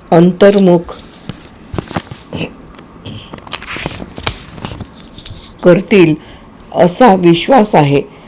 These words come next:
वाचक देवो भव हाच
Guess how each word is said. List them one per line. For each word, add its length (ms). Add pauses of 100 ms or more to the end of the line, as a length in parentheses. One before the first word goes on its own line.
(200)
वाचक 580
देवो 460
भव 420 (560)
हाच 360